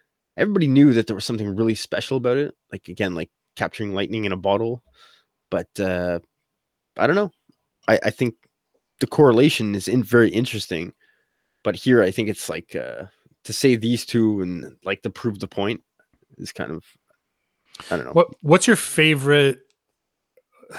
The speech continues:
Speaker 2: 'Cause I'm thinking about, like, a-, as far as the whole,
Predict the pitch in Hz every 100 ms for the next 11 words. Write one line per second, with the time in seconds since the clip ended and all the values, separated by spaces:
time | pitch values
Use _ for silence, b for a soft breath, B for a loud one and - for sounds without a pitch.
0 | B B - - 160 139 143 185 185 165
1 | 131 131 135 131 120 - _ _ b b
2 | b b b b b _ _ _ - 175
3 | 156 - 175 214 151 151 - 175 180 208
4 | 233 220 185